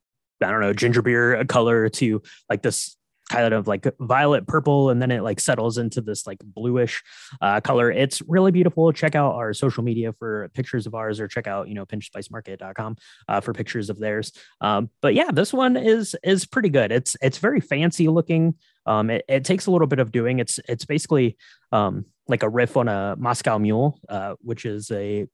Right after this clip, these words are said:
a category of cocktail called a buck, which is lime juice, ginger beer, and then your liquor. So, um, so yeah, so this is what that is. Uh, this one just happens to be extra beautiful,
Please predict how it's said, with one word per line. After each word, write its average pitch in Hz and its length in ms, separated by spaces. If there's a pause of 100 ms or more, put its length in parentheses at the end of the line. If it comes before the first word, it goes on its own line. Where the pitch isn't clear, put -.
a 110 100
category 143 520
of 117 260
cocktail 110 560 (340)
called 110 160
a 98 40
buck, 107 320
which 107 160
is 98 320 (420)
lime 110 220
juice, 104 460 (200)
ginger 113 300
beer, 107 280
and 104 220
then 101 280 (260)
your 95 440
liquor. 107 460 (180)
So, 110 520
um, 95 320 (220)
so - 140
yeah, 185 200
so 127 300 (260)
this 214 160
is 202 100
what 214 140
that 170 120
is. 117 180
Uh, 123 100 (100)
this 147 160
one 151 140
just 147 140
happens 143 320
to - 80
be 139 320
extra 143 300
beautiful, 143 500